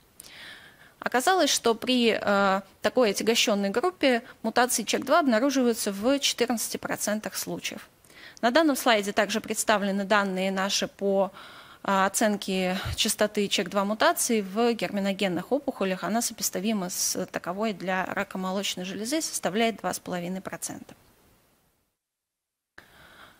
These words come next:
Поскольку, э, Б Р К ассоциированные опухоли имеют, э,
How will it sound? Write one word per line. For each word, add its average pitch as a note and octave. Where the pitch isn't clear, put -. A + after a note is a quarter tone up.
Поскольку, D#4+
э, A3+
Б A3
Р -
К D4
ассоциированные G#3+
опухоли G3
имеют, A3+
э, G3+